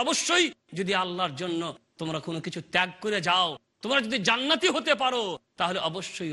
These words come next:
অবশ্যই তোমরা কালকে কিয়ামতের মাঠে আল্লাহর দর্শন লাভ করবে। যেমন তোমরা এই পূর্ণিমার চাঁদকে দেখছো, একেবারে উজ্জ্বল চাঁদ, এই চাঁদকে দেখার ব্যাপারে তোমাদের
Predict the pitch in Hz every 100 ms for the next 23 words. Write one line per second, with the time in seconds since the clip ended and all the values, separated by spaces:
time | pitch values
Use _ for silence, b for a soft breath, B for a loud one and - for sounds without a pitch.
0 | 147 170 - 160 147 _ 160 156 143 -
1 | 151 143 147 - 240 269 277 277 269 269
2 | 302 294 - - 180 185 190 131 175 165
3 | - 196 170 160 139 160 151 151 156 -
4 | - 175 247 294 220 285 302 320 311 -
5 | - 185 180 170 190 185 185 165 - -
6 | 170 185 165 139 147 156 147 - 156 135
7 | _ 165 175 185 180 - 175 127 - 226
8 | 170 - 190 175 170 - - 220 - 262
9 | 294 330 294 226 233 214 175 180 180 170
10 | 170 165 165